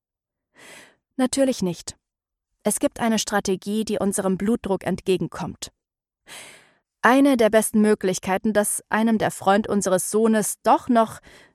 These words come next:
zumindest in Maßen, ans Herz wächst, ist,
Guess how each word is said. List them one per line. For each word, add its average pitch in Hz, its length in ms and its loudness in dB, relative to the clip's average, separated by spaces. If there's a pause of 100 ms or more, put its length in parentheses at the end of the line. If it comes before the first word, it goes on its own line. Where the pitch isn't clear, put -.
(160)
zumindest 320 600 0
in 247 160 2
Maßen, 247 400 2
ans 196 220 -2
Herz 208 340 0
wächst, - 380 -2
ist, - 380 -4